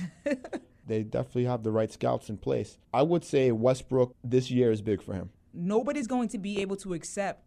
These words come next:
Speaker 1: Westbrook as a, the guy, as the guy who takes the last shot in the games, as the guy who puts the team on his back.
Speaker 2: Why not?
Speaker 1: Because it's K D's team.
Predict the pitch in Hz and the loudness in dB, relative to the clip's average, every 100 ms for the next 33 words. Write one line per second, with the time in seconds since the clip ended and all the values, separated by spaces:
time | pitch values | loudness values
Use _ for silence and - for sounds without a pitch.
0 | - 151 190 - 165 147 - 160 160 160 | -14 -6 -4 -4 -10 -10 -10 -8 -8 -8
1 | 147 139 - _ 175 160 175 175 139 120 | -8 -10 -14 _ -8 -2 2 2 0 -4
2 | 196 185 147 214 214 185 175 170 170 180 | -4 -4 -2 -2 0 0 0 -2 -4 -6
3 | 175 170 165 - 175 170 165 170 156 165 | -4 -4 -4 -4 -4 -4 -8 -8 -6 -8
4 | 156 196 175 180 170 170 - 190 170 165 | -6 -4 -2 -2 -2 -4 -4 -6 -6 -6
5 | 175 165 170 165 147 160 147 - 113 131 | -6 -4 -6 -8 -8 -8 -8 0 2 2
6 | 139 - 185 202 185 - 202 170 175 165 | -2 -4 -4 -4 -4 -4 -4 -4 -6 -8
7 | - 240 131 | -6 -6 -8